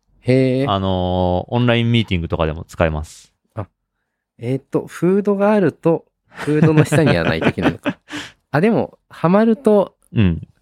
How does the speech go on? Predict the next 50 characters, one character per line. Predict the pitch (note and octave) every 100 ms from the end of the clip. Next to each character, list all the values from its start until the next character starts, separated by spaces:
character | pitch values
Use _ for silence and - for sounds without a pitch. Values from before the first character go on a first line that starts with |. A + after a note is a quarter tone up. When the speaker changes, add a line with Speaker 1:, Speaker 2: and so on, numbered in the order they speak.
| _
Speaker 1:
や | D#3
っ | E3+
ぱ | -
気 | -
持 | G#2 G#2
ち | G#2+
い |
い | D#2+
な。 | - - _ _ _ _ _ _
気 | C#3
持 | E3+
ち | -
い |
い | A#3
っ |
て | - G2+
い | F#2
う |
か、 | - F#2 F2+ _ _
あ、 | A2 A2+ G#2
確 | - A3+
か | D3+
に | A2
こ | D#3
れ | G3+
は | A3
し | G3+
ば | A3
ら | A3+
く | -
す | A2
る |
と | - F2+
忘 | G2 B2
れ | B2+
そ | -
う。 | B2+
Speaker 2:
で |
し | B2+
ょ、 | B2+
こ | B2
れ | G2+
な | G2
ん |
か | F2+
フ | C3
ィ |
ッ | -
ト | G3
感 | - A2+ F2+ E2